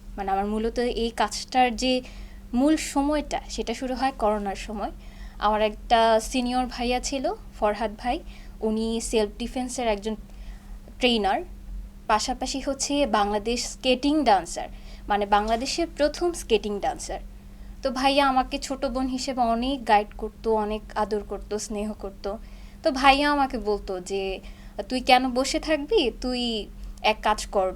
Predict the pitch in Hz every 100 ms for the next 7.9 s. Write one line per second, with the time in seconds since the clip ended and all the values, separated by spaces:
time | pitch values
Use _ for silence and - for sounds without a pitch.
0 | - 220 220 - 240 285 330 330 320 311
1 | 311 302 294 277 233 285 285 269 403 -
2 | - - - 320 302 294 311 226 - -
3 | 175 - 180 - 156 - - - - -
4 | - 302 311 320 311 320 320 302 285 285
5 | 277 233 247 254 240 240 220 220 226 233
6 | 226 226 208 202 202 202 214 220 214 214
7 | 214 202 240 220 226 214 196 190